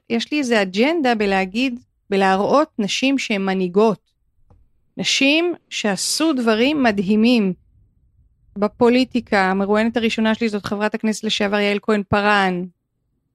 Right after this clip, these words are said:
יש לי כל מיני דוקטוריות שמדברות. אני רוצה להראות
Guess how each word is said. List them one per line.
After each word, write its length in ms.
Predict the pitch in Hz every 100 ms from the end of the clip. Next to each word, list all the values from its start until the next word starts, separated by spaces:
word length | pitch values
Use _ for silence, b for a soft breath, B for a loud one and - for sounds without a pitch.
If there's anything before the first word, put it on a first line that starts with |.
| -
יש 200 | 214 -
לי 60 | 226
כל 140 | 220
מיני 300 | 220 220 220
דוקטוריות 840 | 214 220 254 _ 247 220 208 202 -
שמדברות. 840 | - 202 196 196 190 202 196 - _ _ _ _ 208
אני 120 | 202
רוצה 240 | - 269
להראות 400 | 294 247 226 302